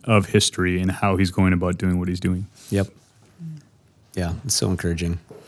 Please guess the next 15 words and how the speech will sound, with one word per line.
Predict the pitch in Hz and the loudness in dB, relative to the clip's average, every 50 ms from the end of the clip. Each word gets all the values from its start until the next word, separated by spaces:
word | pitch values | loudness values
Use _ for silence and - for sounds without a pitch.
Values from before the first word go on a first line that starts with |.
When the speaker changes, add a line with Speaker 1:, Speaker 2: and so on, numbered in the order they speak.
| - - - | -10 -2 2
Speaker 1:
Uh, | 127 127 127 127 120 135 127 | 4 6 8 8 8 8 6
chapter | - - 127 127 131 135 | 6 6 6 6 6 6
thirty-seven, | - 139 131 123 117 - 127 117 123 127 123 127 120 - - - - - - - - - - - _ - | 6 6 6 6 6 6 6 6 8 8 6 6 4 2 -4 -20 -20 -20 -20 -20 -20 -20 -20 -18 _ 4
broken | - 127 120 - 120 | 6 6 8 8 8
into | 110 104 - | 8 8 8
two | - 120 | 6 6
parts. | - - 123 117 117 104 - - | 8 8 8 8 8 6 6 2
The | 101 | 2
first | - - 117 113 - - | 6 6 6 6 6 6
part | - 117 107 107 107 - - | 6 8 8 8 8 6 6
was, | 113 107 104 98 98 98 95 92 - - - - - - - | 6 6 8 8 8 6 6 4 4 2 0 -2 -4 -4 0
um, | 120 107 98 95 95 92 90 90 90 - - - - - - - - - _ _ _ _ _ - - - - - - - - - - - - - - - - _ _ _ _ _ _ _ _ _ _ _ - | 4 6 6 6 6 4 4 2 -2 -2 -6 -12 -20 -20 -20 -20 -20 -20 _ _ _ _ _ -20 -20 -20 -20 -20 -20 -20 -20 -20 -20 -20 -20 -20 -20 -20 -20 _ _ _ _ _ _ _ _ _ _ _ 6
basically, | 151 160 160 - 180 160 170 160 143 143 | 8 8 8 8 8 10 10 10 10 8
basically | 131 139 117 135 135 131 - 143 127 139 135 | 6 8 8 8 8 10 8 8 10 10 10
some, | - - 135 120 107 107 104 101 92 | 10 10 10 10 10 10 8 8 6